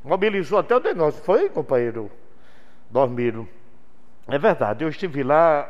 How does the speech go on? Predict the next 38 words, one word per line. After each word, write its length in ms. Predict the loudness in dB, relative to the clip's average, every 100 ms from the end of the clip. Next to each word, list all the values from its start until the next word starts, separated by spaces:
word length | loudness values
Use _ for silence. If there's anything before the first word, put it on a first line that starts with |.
| -4
o, 320 | -4 -4 -6
o, 40 |
se 180 | -8 -8
Vossa 380 | 0 0 2 0
Excelência 280 | 0 -4 -8
esteve 400 | -4 -2 -2 -4
também, 480 | -6 -2 -2 -2 -8 -12 -14 -12 -12 -12 -12 -8
é, 280 | -6 -4 -4
é, 460 | 0 2 2 0 -4 -10 0
presente 680 | 4 4 4 2 2 0 -2
lá 240 | 2 2
para 220 | 0 0 -2
ver 180 | -2
a 40 | -2
realidade. 540 | -2 -2 -2 -2 0 4
A 80 |
água, 540 | 6 8 8 6 0 -2
eu 80 | 0
estava 240 | 2 2
agora 380 | 4 4 4 2
tentando, 460 | 4 4 2 -2 -4 -12 -12 -12 -12 -12 -12
é, 140 | -4 -2
um 120 | -2
contato 720 | -2 -4 2 6 6 2 -8
com 180 | -4 0
Adelso 360 | 2 2 0 0
dos 160 | -6 0
Santos, 260 | -2 -2
que 120 | -6
estava, 540 | -6 0 2 4 2 0 -8 -12 -14 -14 -14 -12
é, 140 | -4 -4
programando 720 | 2 2 4 4 4 2 -2
para 220 | 0 0
ir 60 | 2
hoje 260 | 0 0
com 80 | 0
a 80 | 0
equipe 560 | 0 -2 -2 -4 -12